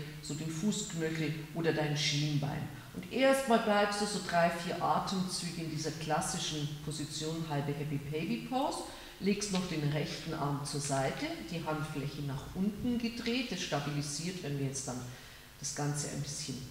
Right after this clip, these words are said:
spielerisch bewegen. Erstmal zieh nochmal am Bein mit Armkraft, dass du so etwas in diesen Hüftöffner hinein aktivierst.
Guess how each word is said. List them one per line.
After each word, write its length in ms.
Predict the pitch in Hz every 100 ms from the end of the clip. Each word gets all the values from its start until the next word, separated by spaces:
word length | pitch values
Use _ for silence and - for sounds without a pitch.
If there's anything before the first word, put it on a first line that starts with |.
| - - - - - -
spielerisch 800 | - - 208 196 156 147 156 -
bewegen. 560 | 139 139 175 214 277 311 320 - -
Erstmal 480 | 220 220 214 202 -
zieh 680 | - - 277 277 277 269
nochmal 640 | 240 233 214 208 208 208 208 208 - - - - - -
am 240 | 185 208 190
Bein 480 | 170 170 180 185 180
mit 200 | 175 -
Armkraft, 840 | 170 185 190 - 165 160 160 160
dass 160 | 156 -
du 60 | 143
so 160 | 147
etwas 300 | - 151 147
in 100 | 165
diesen 340 | - 156 156 -
Hüftöffner 1040 | 220 226 - - - 156 160 165 160 143 143 143 - - - -
hinein 480 | 160 156 156 160 170 165 - - -
aktivierst. 1300 | 160 - - 165 143 143 143 139 143 - - -